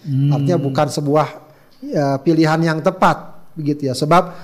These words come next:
Speaker 2: hidup di tengah masyarakat non-muslim pasti mau tidak mau akan banyak
Speaker 1: Iya.
Speaker 2: kekurangan.
Speaker 1: Gesekan.
Speaker 2: Ya, akan banyak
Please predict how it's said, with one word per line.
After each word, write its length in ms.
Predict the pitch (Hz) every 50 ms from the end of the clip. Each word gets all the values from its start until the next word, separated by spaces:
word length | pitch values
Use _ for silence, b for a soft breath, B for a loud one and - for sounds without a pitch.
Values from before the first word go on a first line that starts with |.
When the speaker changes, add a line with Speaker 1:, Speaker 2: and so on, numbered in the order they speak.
| B B
Speaker 2:
hidup 280 | - 196 196 175 208 208
di 120 | 214 165
tengah 260 | 156 - 165 175 165 156
masyarakat 540 | 156 156 151 - 165 156 156 151 - 160 156
non-muslim 460 | 160 156 156 151 143 - 226 220 214
pasti 420 | - 214 208 185 - - - 311
mau 220 | 294 214 175 156 151
tidak 260 | 151 175 151 160 151
mau 160 | 147 175 214
akan 260 | 226 190 - - 175
banyak 340 | 165 151 143 143 170 214 247 - - 127
Speaker 1:
Iya. 360 | 120 120 120 120 113 110 107 104
Speaker 2:
kekurangan. 580 | 104 175 170 - 185 180 175 185 208 214 196
Speaker 1:
Gesekan. 540 | 165 110 101 - - 107 107 - - 117 113
Speaker 2:
Ya, 80 | 110 110 151
akan 220 | 147 107 170 165 165
banyak 380 | 160 165 160 165 175 175 180